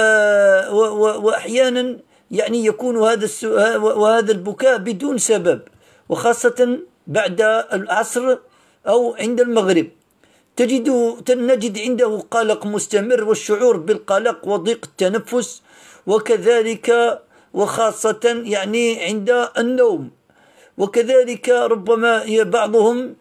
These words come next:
يعني يصاب بالنسيان الشديد، وحتى الأشخاص والأماكن كذلك ي-، يعني كما قلنا، آه، بالنسبة ذكرنا الخوف، ذكرنا قلنا أن الخوف يعني يحس بالخوف كذلك،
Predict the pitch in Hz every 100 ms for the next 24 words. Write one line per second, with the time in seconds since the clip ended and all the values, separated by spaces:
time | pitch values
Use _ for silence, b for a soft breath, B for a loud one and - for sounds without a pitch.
0 | - 196 214 233 233 226 214 - 233 233
1 | 175 226 208 208 208 196 - 226 226 202
2 | - 208 175 214 247 214 _ b b b
3 | - 208 233 226 233 226 214 - 196 -
4 | 226 226 220 214 - 208 240 233 240 233
5 | 220 b b b b - 214 233 233 226
6 | - 240 240 226 - b b _ 208 214
7 | 208 208 208 214 208 226 208 233 214 214
8 | 226 240 233 233 226 - b b - 208
9 | 214 180 214 220 - 214 214 233 214 190
10 | - 220 214 220 - 214 - 208 135 147
11 | 170 226 226 - 226 220 220 214 208 185
12 | 233 220 - 220 185 220 208 180 220 -
13 | 190 190 - 226 190 - 208 202 208 196
14 | - 233 226